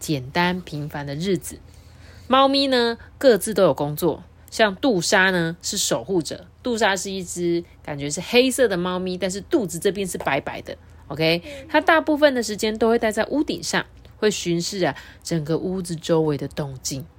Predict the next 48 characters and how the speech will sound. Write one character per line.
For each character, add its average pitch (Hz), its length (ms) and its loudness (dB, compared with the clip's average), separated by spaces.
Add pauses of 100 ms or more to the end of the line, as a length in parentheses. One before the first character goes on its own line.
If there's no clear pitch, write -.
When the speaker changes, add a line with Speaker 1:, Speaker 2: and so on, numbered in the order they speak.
(280)
Speaker 1:
只 - 100 4
要 226 120 8
一 262 80 2
有 202 120 6
不 170 140 -2
对 202 180 6
劲 185 200 -2
呢， 151 200 0 (280)
杜 190 200 2
莎 175 360 2 (100)
马 160 260 0
上 208 220 -4
就 190 160 -2
会 190 60 2
回 160 200 -2
报 190 160 4
给 143 120 -6
大 185 180 0
家， 175 300 -2 (480)
让 247 200 0
田 196 280 -2
边 208 180 0
小 156 260 0
屋 160 180 0
啊 143 180 0
总 147 200 -8
是 180 120 -8
能 156 160 -2
够 170 120 2
维 147 220 0
持 - 240 -4 (380)
安 233 240 0
全 143 340 -4
平 151 260 -8
稳 156 120 -4
的 147 80 -14
生 185 280 -4
活。 143 320 -6 (840)
大 320 240 6
福 240 240 0
呢， 254 360 4 (120)
是 262 200 -4
菜 262 260 2
园 175 160 4
的 170 100 0
管 165 320 0
理 202 220 -2
者。 - 300 -2